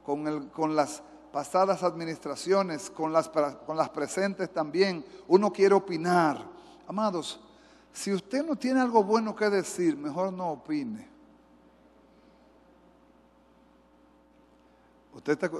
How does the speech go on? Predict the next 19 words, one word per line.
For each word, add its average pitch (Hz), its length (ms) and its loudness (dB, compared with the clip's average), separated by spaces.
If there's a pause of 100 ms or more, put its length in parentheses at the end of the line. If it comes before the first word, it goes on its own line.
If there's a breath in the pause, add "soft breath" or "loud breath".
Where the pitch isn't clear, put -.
(260)
escuchó 139 320 -4
el 202 60 -4
consejo? 127 520 -8 (1040 soft breath)
Ahora 196 260 4
mismo 196 360 0
hay 190 80 2
muchos 190 420 -2
escándalos 185 640 0
de 170 60 -4
corrupción, 160 880 -8
muchas 196 480 0
cosas 196 400 0
que 180 120 -6
son 196 160 -2
vergonzosas, 180 1000 -6 (500 soft breath)
cosas 196 340 -2
que 185 120 -4
dan 185 220 -2
pena 156 580 0